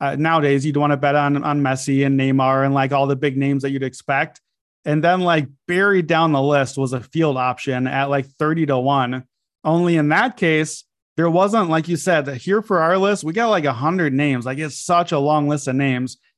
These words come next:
there were, like, fifteen names and then field.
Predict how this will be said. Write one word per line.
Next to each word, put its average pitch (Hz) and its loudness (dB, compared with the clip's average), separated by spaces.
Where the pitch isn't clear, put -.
there 160 0
were, 208 2
like, 190 0
fifteen 170 0
names 127 -2
and 139 0
then 143 2
field. 123 -2